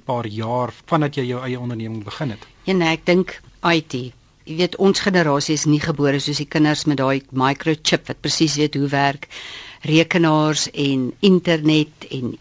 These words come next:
Speaker 2: e-mail en al die tipe van goed nie. So dit was my baie groot probleem of challenge geweest.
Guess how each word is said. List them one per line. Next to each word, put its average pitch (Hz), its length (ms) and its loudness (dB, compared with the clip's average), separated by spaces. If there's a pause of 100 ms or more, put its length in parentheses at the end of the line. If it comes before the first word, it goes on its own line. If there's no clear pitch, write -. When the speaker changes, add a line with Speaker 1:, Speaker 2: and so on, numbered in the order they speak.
Speaker 2:
e-mail 165 680 2
en 135 140 -2
al 180 180 0
die 156 120 0
tipe 165 200 -4
van 156 200 0
goed 156 260 -2
nie. 156 80 4
So 151 140 0
dit 175 260 2
was 220 200 2
my 170 200 2
baie 160 380 2
groot - 540 -6 (400)
probleem 165 400 2
of 170 160 -2
challenge 165 520 2
geweest. 208 560 -4